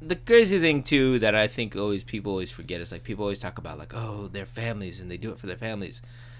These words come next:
But the fact of the matter, too, is, like, people are doing it for themselves, and there's nothing wrong with that.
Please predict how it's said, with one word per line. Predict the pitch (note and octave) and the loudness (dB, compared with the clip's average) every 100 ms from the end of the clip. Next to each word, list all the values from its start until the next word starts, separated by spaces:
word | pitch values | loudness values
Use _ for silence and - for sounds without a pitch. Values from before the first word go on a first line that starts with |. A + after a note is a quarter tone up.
| - | -8
But | - | -2
the | E3 | 0
fact | G#3+ A#3 | 2 0
of | |
the | |
matter, | F#3+ F3+ | 2 0
too, | C#3+ G#3+ | 0 0
is, | D#3 | 0
like, | C#3 | 0
people | - - G#3+ | -4 -4 -2
are | |
doing | B2 A2+ G#2 | 0 0 -2
it | - | -6
for | |
themselves, | F2 E2 G#2+ E2+ D#2 - | -8 -6 -4 -4 -6 -8
and | B2+ | -2
there's | D3 D3+ | 0 2
nothing | D3 A2 | 0 2
wrong | G#2 | 0
with | F2+ | -2
that. | E2 - | -6 -8